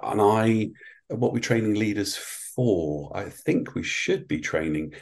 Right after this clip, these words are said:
and we know this, training leaders to follow Jesus, to help others take responsibility in following Christ. We know that, but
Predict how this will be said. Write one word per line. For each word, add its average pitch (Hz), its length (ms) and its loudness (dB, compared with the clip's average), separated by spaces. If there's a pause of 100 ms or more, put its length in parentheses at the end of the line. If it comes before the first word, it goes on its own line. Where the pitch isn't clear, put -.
(120)
and 107 120 -2
we 117 100 6
know 123 300 8
this, - 300 -4
training 120 480 2
leaders 80 640 -4 (580)
to - 120 -4
follow 98 400 2
Jesus, 82 500 -2
to - 80 -8
help 80 240 -4
others 85 320 0
take 76 260 -4
responsibility 80 800 -6
in 73 100 -6
following 76 640 -6
Christ. - 680 -10 (400)
We 107 180 0
know 123 380 10
that, 71 420 0 (380)
but - 260 0